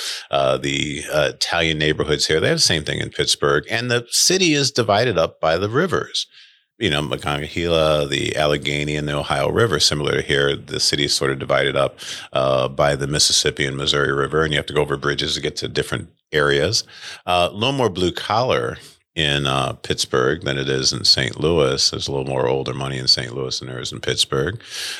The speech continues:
but very similar, very similar type people. And, and Pittsburgh is more of a Midwest city. People, for some reason, think Pittsburgh is East Coast. Pittsburgh is nothing like East Coast. Philadelphia, East Coast. Pittsburgh, like Saint Louis. And,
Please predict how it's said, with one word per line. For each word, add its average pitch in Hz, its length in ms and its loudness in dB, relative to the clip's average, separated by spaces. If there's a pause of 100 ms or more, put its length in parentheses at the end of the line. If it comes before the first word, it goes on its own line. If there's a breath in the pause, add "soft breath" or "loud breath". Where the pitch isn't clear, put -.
(140 loud breath)
but - 240 2
very 135 260 2
similar, 85 460 2
very 87 240 4
similar 78 500 4
type 73 380 0
people. 87 420 0
And, 87 240 0
and 107 300 -2
Pittsburgh 190 480 0
is 160 180 0 (220)
more 143 160 0
of 139 80 0
a 127 80 2
Midwest 120 420 2
city. 107 280 2
People, 123 280 -2
for 104 160 2
some 95 160 2
reason, 90 240 2
think 80 240 -2
Pittsburgh 76 420 0
is 71 280 0
East - 240 2
Coast. - 320 0
Pittsburgh 123 320 2
is 82 80 -2
nothing 85 480 0 (360 loud breath)
like 80 220 2
East - 220 0
Coast. - 200 -2
Philadelphia, 127 680 0 (200)
East - 160 2
Coast. - 340 -2
Pittsburgh, 104 440 2 (420 soft breath)
like 80 200 2
Saint 73 280 0
Louis. - 400 0
And, 80 280 0